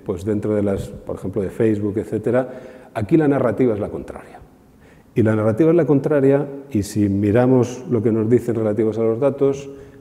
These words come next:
estos son los mensajes. Eh, las redes venden los datos, los datos no son portables, los datos están centralizados. Bueno, esto se parece bastante,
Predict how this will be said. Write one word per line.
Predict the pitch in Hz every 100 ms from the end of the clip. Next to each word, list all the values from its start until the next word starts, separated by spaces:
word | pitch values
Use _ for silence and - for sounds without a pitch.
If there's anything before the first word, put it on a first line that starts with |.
| -
estos | 131 139
son | 123 120
los | 110
mensajes. | 107 101 151 147 127 135 - - - - - - -
Eh, | - - - -
las | 98 -
redes | 117 113 107
venden | 104 104 107
los | 120 120
datos, | 123 120 127 120 -
los | 131 95 92
datos | 101 101
no | 98
son | 107 101
portables, | 104 - 120 117 113 113 - - - - 107
los | 95
datos | 101 98 87
están | - 95
centralizados. | 87 85 95 85 - 78 67 73
Bueno, | 101 98
esto | 127
se | 120
parece | 113 113 127
bastante, | 113 - - 120 110 107